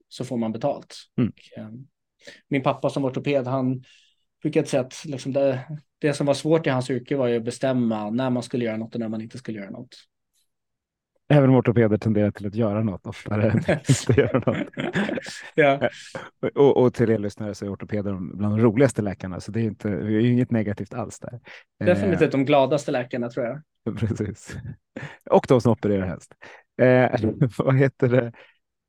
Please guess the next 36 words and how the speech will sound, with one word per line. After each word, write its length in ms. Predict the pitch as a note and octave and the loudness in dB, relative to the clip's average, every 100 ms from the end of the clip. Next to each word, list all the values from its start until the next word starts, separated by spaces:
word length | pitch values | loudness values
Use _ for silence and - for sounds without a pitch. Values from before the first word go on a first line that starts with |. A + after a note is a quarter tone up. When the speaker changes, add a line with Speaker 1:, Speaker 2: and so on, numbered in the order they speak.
| _ - | _ 2
Speaker 2:
Jo, 240 | A#3+ F#3+ | 6 6
ehm, 920 | F3 D#3+ D3 C#3 C#3 A#2+ B2 A2+ F#2+ | 6 6 4 -2 -10 -14 -8 -6 -2
du 100 | E3 | 4
nämnde 240 | F#3 G3 F3+ | 6 6 6
Tesla. 380 | G3 - A#2 E2+ - | 2 2 -2 -4 0
Tesla 280 | F3 F3+ | 0 2
är 40 | C3 | 0
ett 120 | - | 2
bra 200 | B2+ B2 | 4 4
exempel. 340 | G#2+ G2+ - | 2 -4 -6
Det 60 | A#2 | -2
är 60 | B2+ | -2
ett, 80 | - | -2
det 160 | - | -4
är 40 | A#2+ | -4
ett 100 | A#2+ | -4
rätt 120 | - | -2
innovativt 480 | F3 D3 A2+ G#2 - | 0 2 2 -2 -8
exempel 340 | - F#2+ F#2+ | -10 -10 -10
som 120 | G2 | -8
vi 60 | F#2 | -4
vä-, 160 | G#2+ - | -4 0
pratar 340 | B2 G2+ A#2 | 0 2 -2
rätt 200 | G2 G2 | -4 -4
ofta 300 | C3 - - | -6 -6 -8
om. 240 | D2 B1 - _ _ _ - | -8 -10 -20 _ _ _ -6
Om 140 | C#3+ | 0
du 80 | D#3 | 2
hade 180 | E3 D#3+ | 2 2
velat 220 | D#3+ - | 0 0
plocka 260 | E3 - | -4 -2
med 260 | F3 G#3 F#3 | 0 0 0
dig 80 | A#2 | -2
någonting 380 | G#2 F2+ F#2+ F2+ | -6 -10 -12 -12
från 160 | G#2+ | -8
Tesla 480 | G2+ A2 - A2+ F#2 | -6 -6 -6 -10 -10